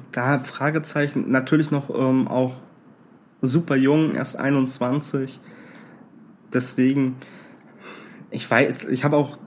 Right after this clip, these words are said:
dann nach dem Spiel drüber nachgedacht, ob dem vielleicht eine Leihe gut tun würde. Irgendwohin, wo er Stürmer Nummer eins ist, wo er sich vielleicht entwickeln kann, vielleicht in die dritte Liga oder so, einfach um Spielpraxis zu sammeln.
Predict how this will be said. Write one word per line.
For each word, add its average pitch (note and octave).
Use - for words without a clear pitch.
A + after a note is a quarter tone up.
dann C3
nach A#2
dem D#3
Spiel D3
drüber C#3
nachgedacht, C3+
ob B2+
dem B2
vielleicht B2+
eine A#2+
Leihe B2+
gut D3+
tun D3+
würde. D3+
Irgendwohin, C3
wo A#2+
er A#2+
Stürmer B2
Nummer A#2
eins C3
ist, B2+
wo A#2
er A2+
sich A#2
vielleicht A#2
entwickeln B2+
kann, A#2+
vielleicht A#2
in C3
die C3+
dritte C3+
Liga C3+
oder A#2+
so, A#2
einfach B2+
um B2+
Spielpraxis C3+
zu -
sammeln. B2+